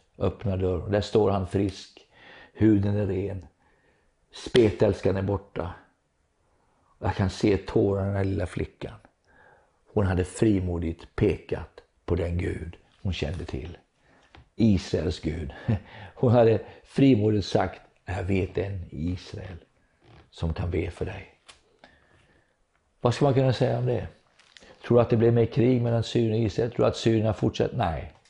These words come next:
Den härhuvudmannen, han ser aldrig mer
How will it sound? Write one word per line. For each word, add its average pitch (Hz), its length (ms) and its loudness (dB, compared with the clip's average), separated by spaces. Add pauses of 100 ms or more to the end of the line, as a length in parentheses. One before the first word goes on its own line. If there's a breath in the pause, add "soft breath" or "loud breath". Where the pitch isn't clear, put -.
(340 soft breath)
Den 104 280 2
härhuvudmannen, 90 880 0 (300 loud breath)
han 95 320 -2
ser 95 460 -2
aldrig 101 500 2
mer 90 400 -6